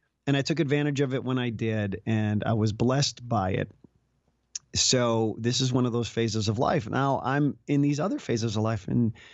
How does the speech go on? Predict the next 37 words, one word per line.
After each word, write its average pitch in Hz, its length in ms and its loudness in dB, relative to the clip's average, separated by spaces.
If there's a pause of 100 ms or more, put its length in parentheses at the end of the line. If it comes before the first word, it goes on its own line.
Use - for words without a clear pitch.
(220)
like 135 160 2
you 135 60 2
say, 170 220 2
with, 120 340 -2
with 117 180 0
sharing 139 320 2
the 117 80 0
gospel, 120 680 -2 (180)
you 135 100 0
go, 127 280 0
"I 135 160 -2
need 294 220 0
to - 100 -4 (200)
keep - 220 -4
my 139 240 2
ears 196 480 0
open 98 400 -2 (600)
to 135 100 4
things 165 300 0
that 123 120 -6
people 127 300 -4
say, 113 480 0
and 110 160 0 (560)
I, 160 200 0
I'm 151 180 2
not 151 180 0
gonna 156 160 0
force - 640 -2
my 131 180 2
religion 120 640 2
on 110 200 0
anybody, 104 500 0
but 127 160 2
I 139 100 2
need 143 220 0
to 120 60 0
listen. 110 600 -2